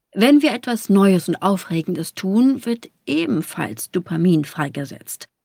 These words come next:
Ob diese Rechnung so einfach aufgeht, wie sie klingt, wollten neunzehnhundertvierundsiebzig die Psychologen Arthur Aaron und Donald Dutton herausfinden. Zwei Gruppen von Männern sollten jeweils eine Brücke überqueren und wurden danach von einer weiblichen Assistentin dazu befragt.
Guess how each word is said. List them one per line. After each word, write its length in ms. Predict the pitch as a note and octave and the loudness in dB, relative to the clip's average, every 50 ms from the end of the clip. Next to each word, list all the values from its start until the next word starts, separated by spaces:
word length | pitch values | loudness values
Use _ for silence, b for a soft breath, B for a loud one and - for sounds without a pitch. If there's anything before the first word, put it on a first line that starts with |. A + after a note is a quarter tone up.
| _ _ _ _ _ _ _ _ _ _ | _ _ _ _ _ _ _ _ _ _
Ob 180 | - A#3 A#3 - | -6 -6 -2 0
diese 300 | - C#4 C4 C4 B3 G#3 | 0 2 2 2 2 2
Rechnung 420 | F3+ F3+ F3+ - - C4+ C4+ C4 B3 | 2 0 -2 0 0 2 2 2 2
so 260 | A#3 A#3 G#3 G3+ G3+ | 2 0 -2 -2 -2
einfach 360 | - E3+ G#3 G#3 - F#3+ F#3+ | -2 -2 -4 -4 -4 -6 -6
aufgeht, 720 | - F#3 A#3 A#3 - - - - F#3+ G#3 A#3+ A#3 - - - | -4 -2 -2 -2 -4 -6 -8 -6 -4 -4 -4 -4 -6 -8 -8
wie 80 | - F#3+ | -6 -6
sie 140 | - F#3+ F3+ | -6 -8 -10
klingt, 640 | - - - - F3+ G3+ B3 D4 D4+ D4+ - A#3 - | -12 -10 -4 -2 2 4 4 4 2 0 -4 -8 -8
wollten 600 | G#3 A3 G#3+ G#3 B3 D4 D#4 D4+ - D#4 D4 C4 | -6 -2 -2 0 2 0 0 0 -2 -2 0 2
neunzehnhundertvierundsiebzig 1500 | A3+ A3 B3 D4 D4+ - - D#4 D4 C4+ C4 B3+ A#3 G#3+ - - - D#4+ D#4 C#4+ B3+ C4 A#3+ A#3 - - A#3+ A#3 - B B B B B B _ | 2 2 2 2 2 2 2 2 2 2 2 2 0 0 -4 -6 -6 -4 -2 -2 -2 -4 -6 -6 -6 -6 -4 -4 -6 B B B B B B _
die 120 | - A3 G#3 | -2 -2 -2
Psychologen 720 | - - - A3+ - A3 G#3 G#3 A3 A#3 A#3+ A3+ A3+ - | -4 -8 -10 -4 -2 0 2 2 2 2 2 2 0 0
Arthur 440 | - - G3+ G3+ - - G3+ - | 0 -2 -4 -4 -4 -6 -8 -6
Aaron 380 | - E3+ G3+ A3+ A#3 A3+ A3+ G#3+ | -4 -2 -2 0 2 2 0 0
und 320 | D#3 F#3+ F3+ - - - | 0 -4 -4 -6 -8 -6
Donald 480 | F#3+ G3 G3+ G3+ F#3+ F3+ - - - - | -4 0 0 0 0 -2 -6 -10 -6 -4
Dutton 300 | G#3 G#3 G#3 - E3+ D#3+ | -4 -4 -2 -2 -4 -4
herausfinden. 800 | E3 D#3 D3+ D3+ - - - - - - - - - G2 D3+ - _ _ _ _ _ _ _ _ _ _ _ _ _ | -4 -4 -6 -6 -8 -10 -12 -12 -10 -10 -10 -10 -10 -12 -12 -12 _ _ _ _ _ _ _ _ _ _ _ _ _
Zwei 240 | - - A#3 C4+ D#4+ | -2 2 2 2 2
Gruppen 320 | D#4 E4 D#4+ D4+ _ D#4 | 2 0 -2 0 _ -2
von 280 | C#4+ - D4 C#4 C4+ A#3+ | 0 2 2 4 4 6
Männern 440 | G#3 E3+ C3+ G#2+ - D2+ E2+ A#2 G3+ | 4 4 2 -4 -8 -8 -8 -4 -2
sollten 320 | G3+ G#3 A#3 A#3 A#3 A3 | 0 0 0 0 2 2
jeweils 360 | G3+ G3+ A3 A3+ A#3 A3 G#3+ | 2 4 4 4 2 0 0
eine 260 | - - F#3+ F#3+ F#3+ F3+ | -2 -2 -2 0 0 0
Brücke 340 | F#3 F#3+ G#3+ G3+ - G#3 | 2 2 2 2 2 0
überqueren 800 | F#3 - - A#2 - - - - A#2 D#3 F#3+ G3+ A#3 B3+ C#4 C#4+ | -4 -4 -4 -8 -10 -10 -8 -4 -2 0 0 2 4 4 4 4
und 380 | A3+ E3 F#3+ G3 F3+ - - - | 2 2 0 -2 -2 -4 -8 -12
wurden 480 | - F#3+ F#3+ G#3 B3 D4 D#4 D4+ D4 C#4 | -8 -4 -2 0 2 4 4 4 4 2
danach 480 | A#3+ G3+ F3+ F3+ F#3 G3+ C4 D4 D4+ - | 2 0 0 0 2 2 2 0 -2 -4
von 200 | - C4 A#3+ - | -6 -8 -8 -6
einer 360 | G3+ G#3 G3 F#3 F3+ F3+ - | -6 -6 -4 -4 -4 -4 -2
weiblichen 560 | F3+ G3 A#3 A#3 - D4+ A3+ - - G#3 - | -2 -2 -2 -4 -6 -10 -8 -6 -8 -6 -6
Assistentin 760 | - G#3+ - C#4 C4 - - - D4 C#4 A#3 G#3+ - D#3 - | -8 -10 -10 -10 -12 -14 -10 -6 -2 -2 -2 -2 -4 -8 -14
dazu 300 | - - A#2 - - - | -14 -16 -14 -12 -12 -10
befragt. 600 | A2 A2+ - - - - - - - - - - | -10 -10 -10 -10 -10 -12 -12 -12 -14 -18 -20 -20